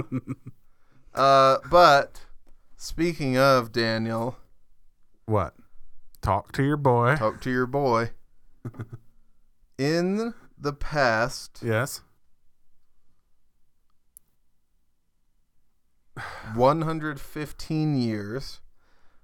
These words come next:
Speaker 2: a total of fifty-two people have been pil-, have been killed by police in the United Kingdom.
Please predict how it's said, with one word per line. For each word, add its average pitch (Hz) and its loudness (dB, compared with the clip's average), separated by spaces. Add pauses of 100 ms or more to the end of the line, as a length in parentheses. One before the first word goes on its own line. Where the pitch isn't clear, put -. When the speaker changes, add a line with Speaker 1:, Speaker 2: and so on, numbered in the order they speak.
(280)
Speaker 2:
a - -8
total 156 -4
of 113 2
fifty-two 170 -4
people 120 0 (400)
have 120 -6
been 120 -2
pil-, 147 0
have 123 -6
been 123 -4
killed 143 -4
by 123 2
police 113 -4
in 120 -2
the 117 0
United 113 0
Kingdom. 101 -6